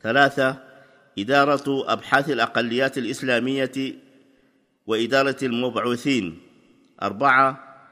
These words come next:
قطاع شؤون التعليم والثقافة. خمسة، قطاع العلاقات الخارجية. ستة، إدارة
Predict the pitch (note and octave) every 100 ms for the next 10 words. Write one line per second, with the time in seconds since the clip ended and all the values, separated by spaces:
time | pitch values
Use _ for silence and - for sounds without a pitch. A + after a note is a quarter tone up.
0 | - G2+ C#3+ C#3 C#3 B2 B2+ C#3 C3+ B2+
1 | A2+ A#2+ C#3 C3+ B2 B2+ B2+ C#3+ C3+ G#2+
2 | D#2+ - - - _ _ _ _ - C3+
3 | B2+ C3+ B2+ - - _ - G#2+ B2+ C#3
4 | C3+ C3 A#2+ A#2 - C3 C3 A#2+ B2+ B2+
5 | B2+ B2 B2+ F#2 - - _ _ _ _
6 | _ - - C3+ - B2+ B2+ - - _
7 | _ _ - G2+ C3+ C3+